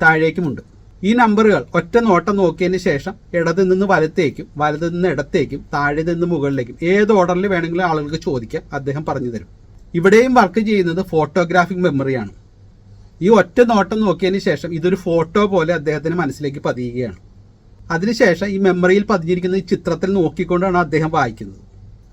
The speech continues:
ആ ബോർഡിലുണ്ടായിരുന്ന കാര്യങ്ങളെല്ലാം അദ്ദേഹത്തിൻ്റെ മുന്നിൽ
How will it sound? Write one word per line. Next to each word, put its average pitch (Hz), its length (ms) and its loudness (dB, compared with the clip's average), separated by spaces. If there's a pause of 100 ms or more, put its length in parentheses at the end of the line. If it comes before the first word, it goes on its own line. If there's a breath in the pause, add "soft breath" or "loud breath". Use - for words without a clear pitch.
ആ - 20 2 (120)
ബോർഡിലുണ്ടായിരുന്ന 202 680 4 (100)
കാര്യങ്ങളെല്ലാം 185 600 4
അദ്ദേഹത്തിൻ്റെ 160 460 0
മുന്നിൽ 165 240 -4